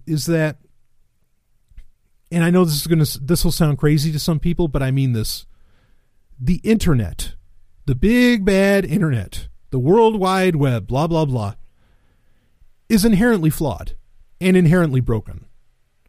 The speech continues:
I mean, we didn't know because we never had anything like it before, right? When it was originally developed so many decades ago. But it's inherently broken. It's inherently flawed. It allows for, I mean, so much of the system, yeah, this has to do with wireless, which is a newer protocol and all that.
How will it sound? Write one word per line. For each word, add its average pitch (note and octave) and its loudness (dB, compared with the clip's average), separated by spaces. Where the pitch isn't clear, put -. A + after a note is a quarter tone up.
I F3 0
mean, G#3 8
we A3 6
didn't B3 4
know G3 4
because C#3+ 4
we E3+ 2
never E3+ 4
had D#3 4
anything B2+ -2
like G2+ -6
it G2 -12
before, - -12
right? B2 -2
When C3 -2
it A#2+ 0
was A#2+ -2
originally B2+ 2
developed A2+ -2
so C3+ -4
many A#2 -2
decades G#2+ -6
ago. - -14
But G#3 4
it's A3 2
inherently G3+ 4
broken. A#2 -4
It's D3+ 0
inherently F3+ 4
flawed. - -8
It G3 4
allows G3+ 2
for, E3 -4
I E3 -2
mean, E3 2
so A3 0
much A3+ -2
of F#3 -4
the D#3+ -4
system, E3 -2
yeah, G#3+ 0
this G#3+ -2
has G3 0
to F3 -6
do F3+ 2
with C#3 2
wireless, B2+ -2
which C3+ -8
is A#2+ -4
a C3+ -2
newer D3+ 0
protocol A2+ -6
and G2 -10
all F#2 -10
that. G2 -12